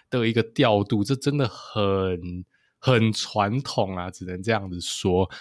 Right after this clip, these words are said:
那就更不用讲啦，点到良好零换还是硬要点，最后点到变成就直接三振了，连战术也都失败，那就更不用讲了啦。所以我真的觉得这个调度实在是传统到不知道该怎么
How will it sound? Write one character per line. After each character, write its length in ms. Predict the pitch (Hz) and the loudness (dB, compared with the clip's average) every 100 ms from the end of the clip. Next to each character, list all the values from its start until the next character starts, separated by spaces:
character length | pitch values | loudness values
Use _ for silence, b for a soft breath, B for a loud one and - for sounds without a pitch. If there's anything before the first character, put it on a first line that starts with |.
| B B | B B
那 80 | 151 | -2
就 120 | 139 | 0
更 220 | 147 160 120 | 4 4 4
不 60 | |
用 200 | 131 147 | 4 4
讲 280 | - 107 95 | 2 0 0
啦， 160 | 95 95 | -2 0
点 180 | 98 | 0
到 140 | 117 143 | 2 2
良 180 | 113 117 | 0 0
好 140 | 104 | -2
零 220 | 90 95 | -2 -4
换 140 | 120 107 | -2 -2
还 160 | 95 | -2
是 140 | - 131 | -6 -6
硬 180 | 120 | -2
要 180 | 117 117 | 0 0
点， 220 | 104 92 90 | 0 -6 -2
最 140 | 107 | 0
后 80 | 110 - | 0 -2
点 220 | 95 87 | -6 -2
到 240 | 101 101 120 | -2 -2 -4
变 180 | - 104 | -6 -6
成 200 | 92 90 | -6 -8
就 140 | 104 | -6
直 180 | 101 - | -8 -6
接 120 | 92 98 | -6 -6
三 380 | - 95 92 | -4 -2 -2
振 300 | 95 107 87 | -4 -4 -4
了， 160 | 85 82 | -8 -12
连 180 | 90 98 | -10 -4
战 220 | 120 107 | -2 0
术 160 | 107 95 | 2 0
也 80 | |
都 180 | 82 95 | 0 -2
失 360 | 95 - 98 95 | 0 -2 -2 -6
败， 240 | 101 87 B B B B | -4 -6 B B B B
那 80 | 151 | 0
就 100 | 160 | 2
更 220 | 151 160 | 2 2
不 60 | 120 | 2
用 200 | 143 151 | 2 0
讲 340 | - 92 90 | 0 0 -2
了 100 | 87 | -8
啦。 280 | 87 82 87 | -8 -8 -6
所 140 | - | 0
以 40 | 180 | 2
我 140 | 147 | 2
真 220 | 131 190 | 2 -2
的 80 | 196 | -2
觉 120 | 139 | -2
得 80 | 127 | -4
这 120 | 127 | -4
个 180 | 147 120 - - | -4 -4 -6 0
调 220 | 139 123 | 2 2
度 160 | 135 113 | 2 0
实 140 | 104 | 0
在 180 | 104 120 | 0 0
是 340 | - 117 104 - _ _ _ | -2 -2 -2 -8 _ _ _
传 360 | - - 113 170 | -8 -2 0 2
统 280 | 160 117 107 | 4 2 2
到 360 | 143 139 113 | 2 4 2
不 200 | 107 - | -2 -4
知 80 | 151 | 2
道 120 | 160 | 2
该 160 | 151 165 | 2 0
怎 140 | 156 | -2
么 100 | 101 | -4